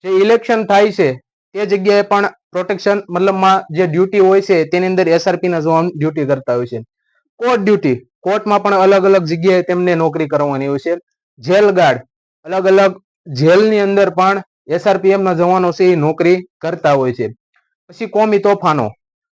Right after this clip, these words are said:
કોઈ પણ જગ્યાએ હુલ્લડ થાય, તોફાનો થાય, તો કોમી તોફાનો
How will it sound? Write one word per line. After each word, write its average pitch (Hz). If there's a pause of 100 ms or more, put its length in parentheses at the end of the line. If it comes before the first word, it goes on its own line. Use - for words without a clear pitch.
(120)
કોઈ 180
પણ 185
જગ્યાએ 175
હુલ્લડ 165
થાય, 165 (560)
તોફાનો 175
થાય, 170
તો 190
કોમી 196
તોફાનો 196